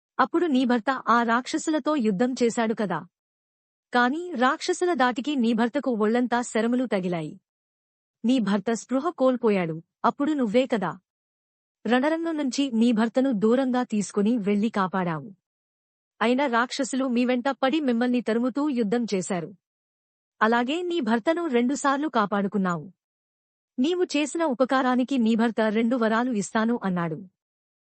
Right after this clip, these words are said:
వాటిని నీవు ఇప్పటివరకు కోరుకోకుండా ఉన్నావు కదా.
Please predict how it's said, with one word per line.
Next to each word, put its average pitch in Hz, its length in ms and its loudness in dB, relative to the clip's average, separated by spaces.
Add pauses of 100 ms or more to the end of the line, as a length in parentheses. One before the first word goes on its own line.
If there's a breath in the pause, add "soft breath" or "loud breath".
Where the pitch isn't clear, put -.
(180)
వాటిని 311 400 0
నీవు 349 240 -2
ఇప్పటివరకు 330 640 0
కోరుకోకుండా 294 720 2
ఉన్నావు 247 340 0
కదా. 196 320 -4